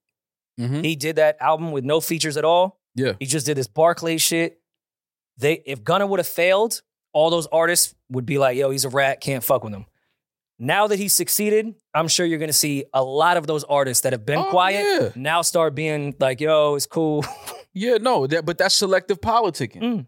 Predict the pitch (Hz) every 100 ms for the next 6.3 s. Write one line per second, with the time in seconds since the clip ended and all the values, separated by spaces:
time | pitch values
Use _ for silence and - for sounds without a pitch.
0 | - 160 254 156 180 185 165 165 170 175
1 | 202 175 175 - 180 165 139 131 151 139
2 | 147 165 147 135 139 131 131 - 160 147
3 | 143 127 117 117 120 - 196 202 185 160
4 | 123 117 165 143 107 - 135 113 110 85
5 | - _ _ _ _ _ 127 123 101 -
6 | 92 82 -